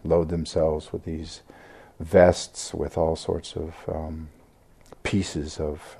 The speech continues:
fragments of things that will scatter, and so that shrapnel will go out and it will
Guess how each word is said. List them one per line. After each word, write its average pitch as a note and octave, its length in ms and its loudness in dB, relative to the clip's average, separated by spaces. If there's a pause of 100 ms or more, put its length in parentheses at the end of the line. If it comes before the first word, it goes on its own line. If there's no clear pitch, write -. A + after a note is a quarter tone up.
fragments F2+ 720 10
of D2+ 80 -6
things D#2 440 -4
that D2 220 0 (460)
will D#2+ 120 0
scatter, F#2+ 500 6
and D2 300 -6
so - 140 -4
that D#2+ 180 0
shrapnel D2+ 580 6
will C#2+ 140 -6
go D2+ 180 -2
out D2+ 180 -4
and D#2 100 -12
it - 120 -12
will D#2+ 220 -10